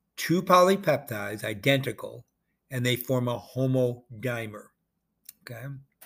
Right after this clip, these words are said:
So they have a quaternary state. Remember, we were talking last time about quaternary, tertiary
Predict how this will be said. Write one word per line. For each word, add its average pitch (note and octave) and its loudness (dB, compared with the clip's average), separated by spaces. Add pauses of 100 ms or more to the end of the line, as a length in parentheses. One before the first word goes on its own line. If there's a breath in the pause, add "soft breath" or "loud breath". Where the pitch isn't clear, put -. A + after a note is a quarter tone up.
(500)
So B2+ 0
they A#2 2
have C3 2
a B2 0
quaternary A#2+ -2
state. - -8 (420 soft breath)
Remember, A2 -8
we A2+ -2
were - -10
talking A#2 -6
last A#2 -6
time A2 -10
about G#2+ -6 (520 loud breath)
quaternary, A#2+ 2
tertiary G#2+ -2